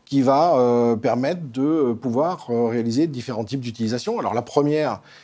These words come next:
est effectivement de porter l'outil d'atomisation, euh, liquide qui là fait partie de notre savoir-faire sur l'expérience qu'on a de désinfection et de décontamination du milieu hospitalier. Euh, qui est maintenant, euh, complètement associé à, euh, des opérations de, de, de décontamination pour les grands volumes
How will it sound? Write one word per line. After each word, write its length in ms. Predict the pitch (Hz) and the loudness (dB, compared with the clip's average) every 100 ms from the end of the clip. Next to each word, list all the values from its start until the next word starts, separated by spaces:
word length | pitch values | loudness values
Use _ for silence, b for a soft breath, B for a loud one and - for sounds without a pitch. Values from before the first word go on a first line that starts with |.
| B | B
est 400 | 120 123 113 - | 0 0 0 0
effectivement 640 | 120 120 135 - 139 147 147 | -2 -2 -6 -4 -2 0 2
de 80 | |
porter 400 | 117 139 - 147 | 0 -2 -2 0
l'outil 480 | 131 131 135 - 156 | 2 0 -4 -8 -6
d'atomisation, 840 | 123 117 127 120 127 117 139 135 135 B B B | -4 -2 0 0 0 -2 -4 -4 -6 B B B
euh, 140 | 117 101 | -6 -2
liquide 500 | 117 113 156 156 131 107 98 | -2 -4 -4 0 0 0 -6
qui 160 | - 117 | -4 0
là 240 | 127 131 | 0 0
fait 420 | - - - 120 | -4 -16 -6 -4
partie 280 | 120 120 139 | -2 -2 0
de 60 | 123 | 0
notre 180 | 120 - | 0 0
savoir-faire 600 | 123 127 - 135 139 120 | 0 0 -2 -2 -2 -2
sur 120 | 113 | -4
l'expérience 480 | 113 - 117 123 - | -4 -4 -6 -6 -6
qu'on 160 | 120 | -2
a 200 | 123 123 B B B - | -2 -2 B B B -2
de 80 | 120 | 2
désinfection 560 | 120 120 120 110 135 | 2 2 0 -4 -2
et 60 | 117 | 0
de 40 | |
décontamination 680 | 110 113 101 113 113 113 113 | -2 -4 -2 0 0 -2 -2
du 80 | 110 | 0
milieu 220 | 110 104 | 0 -2
hospitalier. 520 | 104 110 127 156 247 B B B B B 123 | -4 -4 -2 -2 -4 B B B B B -4
Euh, 500 | 117 104 101 101 107 | -2 0 0 0 -2
qui 200 | - 151 | 2 4
est 40 | |
maintenant, 480 | 131 127 135 143 117 | 4 4 4 2 0
euh, 40 | |
complètement 440 | 101 113 120 127 110 | -2 -4 -6 -4 -6
associé 600 | 110 107 - 156 170 117 | -6 -10 -2 2 2 0
à, 280 | 113 117 | -2 -2
euh, 180 | 110 104 | -2 -2
des 160 | 107 107 | -2 -4
opérations 580 | 113 110 110 - 143 156 | -2 -2 -2 -2 -4 -2
de, 320 | 117 110 107 | -2 0 0
de, 240 | 101 104 | -2 -6
de 120 | 101 104 | -6 -4
décontamination 680 | 110 110 101 107 110 - 143 | -4 -4 -4 -4 -4 -4 -6
pour 160 | 143 | -4
les 80 | 98 | -2
grands 140 | 101 | 0
volumes 320 | 101 214 240 | 0 0 -2